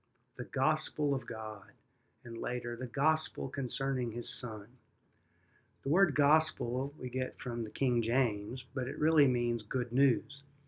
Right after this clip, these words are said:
Although in this case, the background is it was the kind of good news that armies announced when they had won a battle or the war.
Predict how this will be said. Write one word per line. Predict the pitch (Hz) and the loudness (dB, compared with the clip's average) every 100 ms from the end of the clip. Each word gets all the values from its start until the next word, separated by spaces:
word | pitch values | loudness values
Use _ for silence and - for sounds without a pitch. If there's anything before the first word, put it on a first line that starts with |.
| _ - | _ -4
Although | 127 131 123 | 0 2 4
in | 139 | 4
this | 208 - | 2 -2
case, | - 113 107 113 - - - - _ | -6 -8 -6 -6 -8 -10 -20 -20 _
the | 117 | -4
background | 139 170 208 127 123 117 113 | 2 2 2 0 0 0 -2
is | 117 117 - - - | -4 -6 -8 -20 -6
it | 185 | -4
was | 160 135 | -2 -4
the | |
kind | 139 - 180 214 | -4 -2 0 -2
of | 156 | 0
good | 160 156 | 2 4
news | 143 139 139 135 | 6 6 6 4
that | 123 - - | -4 -8 -4
armies | 143 165 170 127 117 | 0 4 6 4 2
announced | 110 110 107 120 - - _ _ - | -6 -6 -6 -8 -10 -14 _ _ -4
when | 123 123 | -2 0
they | 131 147 147 | 2 2 2
had | 147 123 | 0 -4
won | 120 123 | -6 -6
a | 120 | -6
battle | 113 113 120 120 120 120 _ _ | -4 0 2 0 -6 -10 _ _
or | 117 107 | -10 -8
the | |
war. | 107 110 120 110 | -8 -6 -6 -6